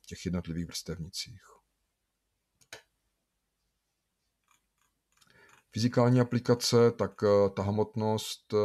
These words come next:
když integrujeme plošnou hustotu, tak ta je samozřejmá, to vlastně už bylo v těch motivacích.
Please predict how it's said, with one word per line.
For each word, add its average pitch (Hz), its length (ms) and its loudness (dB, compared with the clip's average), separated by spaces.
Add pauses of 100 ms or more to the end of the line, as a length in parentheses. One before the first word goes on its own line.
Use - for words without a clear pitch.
(260)
když 98 420 -8 (180)
integrujeme 101 680 -2
plošnou 95 440 -10
hustotu, 98 480 -6
tak 95 260 -8
ta 95 180 -6
je 85 140 -6
samozřejmá, 98 680 -2
to 98 140 -8
vlastně 87 300 -6
už 92 100 -6
bylo 90 160 -4
v - 60 -20
těch - 180 -20
motivacích. 110 800 -4